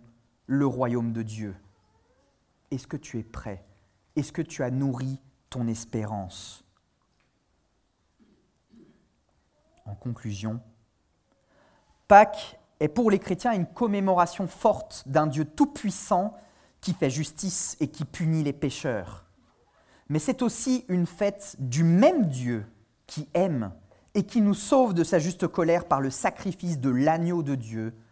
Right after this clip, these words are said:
son Fils unique, bien-aimé. C'est aussi une fête pour nous souvenir qu'il n'est pas resté mort.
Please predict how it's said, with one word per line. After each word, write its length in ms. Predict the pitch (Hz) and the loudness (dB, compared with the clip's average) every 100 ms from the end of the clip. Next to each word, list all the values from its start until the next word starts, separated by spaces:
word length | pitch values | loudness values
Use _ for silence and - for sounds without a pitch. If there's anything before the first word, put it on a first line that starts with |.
| _ _ _ | _ _ _
son 280 | - - 156 | -14 -8 -8
Fils 340 | - 135 - 131 | -8 -10 -6 -4
unique, 380 | 123 113 - _ _ - | -2 -4 -8 _ _ -10
bien-aimé. 760 | 123 120 131 120 120 120 113 110 - _ _ _ _ _ _ _ _ _ _ _ _ _ _ _ - _ | -6 -2 0 0 0 -2 -4 -8 -18 _ _ _ _ _ _ _ _ _ _ _ _ _ _ _ -20 _
C'est 240 | - 190 185 | -2 0 2
aussi 240 | 220 - | 0 4
une 140 | 226 196 | 4 4
fête 380 | 262 254 - - | 2 2 -2 -2
pour 140 | 180 | 2
nous 100 | 180 | 2
souvenir 720 | 170 - 269 220 208 202 185 | 2 4 4 6 4 2 0
qu'il 220 | - 165 156 | -4 -2 -2
n'est 80 | |
pas 300 | 160 - 294 | 0 0 0
resté 340 | 208 160 - 135 | 0 -4 -4 -4
mort. 600 | 135 120 107 98 - | -2 -2 -2 -8 -14